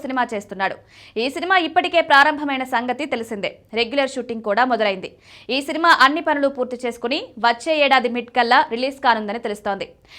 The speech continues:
ఈ నేపథ్యంలో తారక్ గురూజీ ప్రాజెక్ట్ ఎప్పుడు మొదలవుతుంది అన్నది లీక్ అయింది. వెంకీ ప్రాజెక్ట్ పూర్తయిన వెంటనే గురూజీతో తారక్ సినిమా కూడా మొదలవుతుందన్నది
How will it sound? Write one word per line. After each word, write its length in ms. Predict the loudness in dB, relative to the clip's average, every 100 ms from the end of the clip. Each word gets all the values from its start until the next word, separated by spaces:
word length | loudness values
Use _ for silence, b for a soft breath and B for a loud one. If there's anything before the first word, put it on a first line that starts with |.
| B -2
ఈ 40 | 4 4
నేపథ్యంలో 560 | 6 4 2 2 2 2 6
తారక్ 320 | 8 8 6 -2 -2
గురూజీ 300 | 0 0 -2 2
ప్రాజెక్ట్ 360 | 2 2 -6 -4 -6
ఎప్పుడు 180 | -4 -4 -2
మొదలవుతుంది 500 | 0 0 -2 -2 -2
అన్నది 220 | -2 -2 -2 -4
లీక్ 180 | -2 -4
అయింది. 220 | -4 -14 _ B B B 2
వెంకీ 300 | 2 4 -2 4
ప్రాజెక్ట్ 360 | 4 2 -2 -4
పూర్తయిన 360 | -2 0 0 0 -2
వెంటనే 320 | -2 -2 -2 -4 -4
గురూజీతో 480 | -2 0 -2 -4 -2 2
తారక్ 280 | 4 4 0
సినిమా 180 | -6 -4 -2
కూడా 140 | -2 -2
మొదలవుతుందన్నది 720 | 0 0 -2 -4 -6 -4 -4